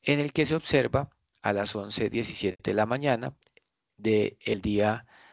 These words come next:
cinco de julio del dos mil veinticuatro, en Calasanz, Medellín, el retiro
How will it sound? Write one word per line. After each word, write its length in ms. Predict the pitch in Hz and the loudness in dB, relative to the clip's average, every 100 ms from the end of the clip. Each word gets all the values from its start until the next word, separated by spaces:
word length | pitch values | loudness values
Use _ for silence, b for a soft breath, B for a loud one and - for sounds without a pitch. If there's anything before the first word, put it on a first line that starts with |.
| b | b
cinco 800 | - - 127 127 - 123 123 - - | -6 -2 -4 -4 2 6 6 4 0
de 180 | 117 | 0
julio 260 | 113 127 110 | 2 0 2
del 120 | 98 | 2
dos 120 | 101 | 0
mil 140 | 95 95 | -4 -4
veinticuatro, 680 | 110 - - 151 - - - _ _ _ _ - | -4 -2 4 4 4 -2 -8 _ _ _ _ -6
en 400 | 117 113 113 107 107 | 2 4 4 0 -6
Calasanz, 760 | - 104 95 95 104 104 107 - | 0 2 2 0 -2 -4 -8 -6
Medellín, 560 | 135 139 147 151 165 - B B _ | -2 -2 0 -2 -4 -12 B B _
el 180 | - 117 | 0 0
retiro 640 | 107 104 104 95 95 101 | 0 -2 -2 0 0 -2